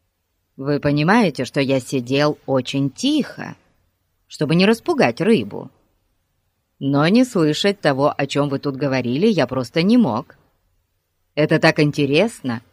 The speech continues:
крайне интересно. Простите меня». Бастер заливался лаем, и дети едва слышали, что говорит незнакомец. Он вскарабкался на берег рядом с детьми,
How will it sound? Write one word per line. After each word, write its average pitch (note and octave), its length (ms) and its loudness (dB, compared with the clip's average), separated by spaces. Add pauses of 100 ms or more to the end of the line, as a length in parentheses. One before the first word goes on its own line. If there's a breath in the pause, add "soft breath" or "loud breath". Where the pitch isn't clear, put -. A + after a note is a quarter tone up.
крайне A3+ 520 6
интересно. D#3 800 0 (480)
Простите C3 760 -4
меня». G#2+ 400 -4 (1300)
Бастер D#3 560 0
заливался F#3 680 0
лаем, A#2+ 480 -4
и D#3+ 80 0
дети D3+ 240 -2
едва E3+ 340 0
слышали, A#3+ 560 -2
что B2+ 200 -4
говорит C#3 340 -4
незнакомец. D#3+ 840 -4 (1300)
Он D#4 240 0
вскарабкался C3+ 1080 -2
на B2 160 0
берег F3+ 500 0
рядом A#3 380 2
с A3+ 80 -6
детьми, F#3+ 580 -4